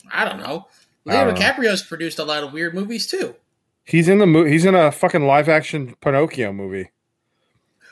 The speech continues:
Speaker 1: Who, Tom Hanks?
Speaker 2: Yeah.
Speaker 1: What movie?
Speaker 2: It's called Pinocchio.
Speaker 1: Oh, he plays Geppetto.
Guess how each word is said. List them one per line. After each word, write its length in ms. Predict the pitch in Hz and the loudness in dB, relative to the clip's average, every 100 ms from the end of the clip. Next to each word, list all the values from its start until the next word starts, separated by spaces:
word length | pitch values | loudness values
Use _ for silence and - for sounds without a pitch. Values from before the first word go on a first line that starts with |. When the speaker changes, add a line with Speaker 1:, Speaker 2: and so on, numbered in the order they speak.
| - | -20
Speaker 1:
Who, 420 | 127 117 127 127 120 _ _ _ - | -20 -18 -16 -16 -18 _ _ _ -12
Tom 160 | 131 | -10
Hanks? 440 | 120 175 - - _ _ _ | -8 -8 -10 -14 _ _ _
Speaker 2:
Yeah. 340 | - 120 120 - _ _ _ _ _ _ _ - | 0 2 2 0 _ _ _ _ _ _ _ -16
Speaker 1:
What 160 | 139 | -12
movie? 380 | 160 139 - _ _ _ _ _ _ _ _ | -10 -12 -16 _ _ _ _ _ _ _ _
Speaker 2:
It's 120 | 117 - | -16 -2
called 260 | 135 123 | 0 0
Pinocchio. 420 | - 127 135 - | 0 0 0 0
Speaker 1:
Oh, 220 | 175 143 - | -2 -2 -8
he 80 | 160 | -10
plays 320 | 175 165 - | -8 -8 -10
Geppetto. 520 | - 151 190 143 | -8 -6 -4 -6